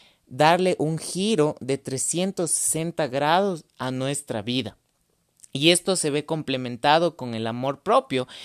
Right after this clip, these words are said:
que viene a ser el autocuidado, esa autoestima.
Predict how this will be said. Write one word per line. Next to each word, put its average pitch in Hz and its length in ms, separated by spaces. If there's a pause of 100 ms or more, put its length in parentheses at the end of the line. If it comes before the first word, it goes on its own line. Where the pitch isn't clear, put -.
(280)
que 160 120
viene 180 260
a 170 80
ser 175 300
el 147 180
autocuidado, 143 1080
esa 185 360
autoestima. 151 840